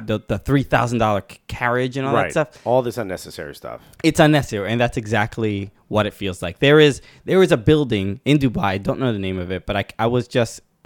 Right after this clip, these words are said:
Speaker 1: awed by it all the time. Every time I would pass, uh, pass it, it is a giant building. Looks like a normal building you would see in, in New York, but it has a, it, w-, in, in, like, protruding from the building
Speaker 2: Yeah.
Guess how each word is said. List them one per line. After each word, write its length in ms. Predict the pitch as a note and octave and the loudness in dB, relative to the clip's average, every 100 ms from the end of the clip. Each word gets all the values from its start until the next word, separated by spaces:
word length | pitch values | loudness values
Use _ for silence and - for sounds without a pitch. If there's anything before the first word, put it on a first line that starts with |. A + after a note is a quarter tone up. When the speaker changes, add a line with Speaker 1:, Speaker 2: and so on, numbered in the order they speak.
| - | -2
Speaker 1:
awed 360 | C3 C#3 B2 C#3 | 6 6 6 2
by 160 | F#2 | -6
it 140 | F#2 F#2+ | -4 -4
all 200 | - B2+ | 0 0
the 80 | A#2 | 0
time. 140 | - | -4
Every 120 | D3 | -2
time 120 | D#3+ C#3+ | 0 2
I 80 | |
would 320 | C3 A#2 - - | 2 0 -4 2
pass, 300 | A#2 A2+ - - | 2 2 -4 -8
uh, 180 | G#2+ F#2+ | -2 -2
pass 340 | - A2+ A#2 | 0 0 0
it, 220 | G2 F#2 _ - _ C3+ | -4 -6 _ -20 _ -2
it 100 | D3 | 0
is 140 | C3 | 0
a 60 | A#2 | -4
giant 580 | G2+ E3 B3+ D4 D3+ | -2 -2 0 -2 -4
building. 520 | A#2 F#2+ F2 F2+ G#2 D3 | -6 -6 -6 -8 -8 -6
Looks 220 | G#3 - | -6 -4
like 140 | F#3 | -4
a 20 | |
normal 260 | C#3+ C#3 A#2+ | -2 0 0
building 340 | G#2 A2+ A2+ G#2+ | 0 0 0 -4
you 80 | |
would 80 | G#2 | -6
see 160 | - G2+ | -8 -10
in, 120 | G2 | -10
in 140 | - G2 | -10 -10
New 60 | F#2+ G2 | -6 -6
York, 160 | G#2+ _ - - | -8 _ -16 -4
but 140 | C3+ | -2
it 40 | C3+ | 0
has 460 | C#3 C3 C3+ A#2+ - _ _ _ B2 | -2 0 -2 -4 -14 _ _ _ -4
a, 340 | A#2+ A#2 A#2 A#2 - | -2 0 0 -2 -4
it, 180 | E3 - | -6 -4
w-, 220 | B2+ C#3+ - | -2 -2 0
in, 380 | G#3 B3+ B3+ G#3 _ - | 4 6 4 0 _ 0
in, 400 | B3 C4 A#3+ G#3 _ _ - | 4 4 2 -2 _ _ -4
like, 280 | C3 B2 - | 0 0 0
protruding 760 | D#3+ - - A#3 A#3 F3+ F3 D#3 | -2 0 4 6 6 6 2 -4
from 440 | - E3 F3 F3+ | -6 4 4 4
the 100 | E3+ | 0
building 480 | B2 A2 G2 F#2+ A2 | 2 0 0 -4 -2
Speaker 2:
Yeah. 260 | G2+ D2 | -4 -8